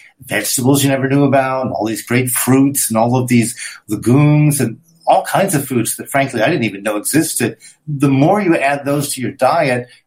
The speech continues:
then the less you end up eating the stuff that isn't so good for you. So it's really not about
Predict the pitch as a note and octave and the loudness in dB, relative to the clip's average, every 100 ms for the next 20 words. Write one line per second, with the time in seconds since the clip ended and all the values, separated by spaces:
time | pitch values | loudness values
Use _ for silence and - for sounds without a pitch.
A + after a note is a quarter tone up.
0 | C#3 B2+ E3+ E3 D3+ E3+ E3+ - E3 E3 | -6 -2 0 0 2 2 0 -2 0 0
1 | D#3 E3 E3 D#3+ D#3 F#3 F#3+ C3 B2 A#2+ | 0 -2 -2 -2 0 0 2 0 0 0
2 | - C3+ A#2+ C3+ C3 B2+ A#2+ - B2 B2 | 0 0 0 0 0 0 -2 -2 -2 0
3 | D#3+ - A2 - - C#3 B2+ A#2+ - - | -2 0 -2 -2 -4 -4 -4 -6 -6 -4
4 | B2+ G#3 A3+ F#3+ E3 C#3+ C3+ | 0 2 4 4 2 0 0